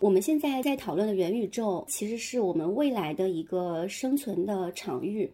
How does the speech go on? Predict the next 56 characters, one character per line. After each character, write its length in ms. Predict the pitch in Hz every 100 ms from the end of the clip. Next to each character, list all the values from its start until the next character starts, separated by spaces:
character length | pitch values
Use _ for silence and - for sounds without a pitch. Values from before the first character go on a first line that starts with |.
| _ -
大 120 | 320
家 80 | 311
不 120 | 247
要 120 | 254
以 120 | 247
为 100 | 175
元 160 | 175 220
宇 60 | 214
宙 180 | 226
是 140 | 226 226
一 20 |
个 80 | 214
虚 160 | -
拟 140 | 247 202
空 200 | - 185
间。 320 | 196 175 180 - _
首 180 | - 190
先， 400 | 185 254 247 269 - _
元 180 | 226 269
宇 40 |
宙 160 | 262 220
它 240 | - 226
就 140 | 220
是 140 | 233 220
将 180 | 226 220
来 100 | 196
我 120 | 185
们 120 | -
生 220 | - 214
活 100 | 214
的 120 | 170
方 260 | 190 214 208
式， 260 | - 196 165 - - - -
它 100 | 285
会 120 | 294
把 140 | 269 196
我 100 | 214
们 200 | 180 139
的 100 | 208
物 140 | 247
理 120 | 196
世 200 | 190 -
界 360 | 190 190 185 170 -
和 320 | 180 170 175
数 180 | - 233
字 140 | 214
世 160 | 208 208
界 420 | 202 180 165 156
紧 160 | - 175
密 240 | 180 226
地 400 | 202 175 139 127 -
结 200 | 185 220
合 120 | 214
在 220 | 202 185
一 80 | 208
起， 320 | - 170 -